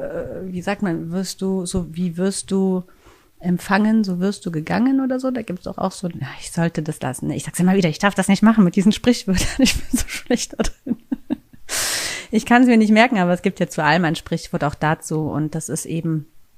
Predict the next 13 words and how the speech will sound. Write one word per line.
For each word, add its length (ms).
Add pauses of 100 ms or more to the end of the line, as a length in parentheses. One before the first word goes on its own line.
(420)
diese 240
ganz 240
klare 280
Spiegelung 720
und 500
auf 200
jeden 280
Fall, 520
ähm, 240
ähm, 200
ähm, 260
selbst, 380
äh, 320